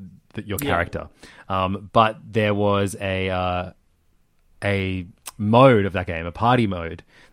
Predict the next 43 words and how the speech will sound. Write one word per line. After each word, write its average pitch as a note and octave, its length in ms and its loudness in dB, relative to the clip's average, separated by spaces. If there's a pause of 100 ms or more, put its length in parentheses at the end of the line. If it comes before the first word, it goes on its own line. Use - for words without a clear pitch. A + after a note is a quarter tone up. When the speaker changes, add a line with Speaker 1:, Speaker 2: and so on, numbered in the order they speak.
(140)
Speaker 1:
like G#2 180 -6
all B2+ 100 0
these A2 120 4
different G#2+ 280 0
mini G#2+ 200 2
games F2+ 300 -2
that F#2 80 -12
you F#2+ 80 -12
play, E2 360 -6
uh, F2+ 120 -10
besides F#2 420 -4
the G2 80 -4
main F2 220 -6
campaign E2+ 420 -10
of F2 80 -10
Super F2 220 -8
Monkey E2 240 -10
Ball, E2 320 -6 (340)
where, F#2+ 300 -2
called G#2 240 -2
Monkey A#2+ 260 2
Target. F#2+ 500 -2 (440)
And F#2 260 -4
basically B2 340 2
you G#2+ 140 2
were F#2+ 100 0
rolling C3+ 340 8
your A2+ 140 2
monkey G#2 340 0
all C3+ 140 2
the B2+ 60 2
way G#2+ 160 4
down F#2 340 -2
a F2+ 240 -6
big G2 180 -4
ramp, G#2+ 340 0 (300)
and F#2 160 -6
then F2+ 240 -6
it F#2 220 -12
goes A2 240 2
off A2+ 100 -2
a G#2+ 60 -4
jump, D#3 340 0